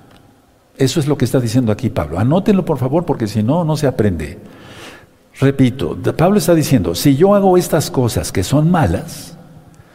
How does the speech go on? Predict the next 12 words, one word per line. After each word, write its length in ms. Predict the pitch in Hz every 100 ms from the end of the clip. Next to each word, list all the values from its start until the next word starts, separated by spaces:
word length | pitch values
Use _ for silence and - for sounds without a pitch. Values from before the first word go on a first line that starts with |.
| -
estoy 300 | 117 107 170
diciendo 480 | 190 175 175 170 165
que 100 | 135
esta 240 | 123 - 190
ley, 440 | 185 120 170 - - - - - - -
entre 320 | 113 107 139
paréntesis, 560 | 117 123 120 104 110 104
la 120 | 98
del 140 | 95
pecado, 520 | 139 135 113 101 185 - - - - - -
es 280 | 104 107 110
buena, 400 | 170 214 143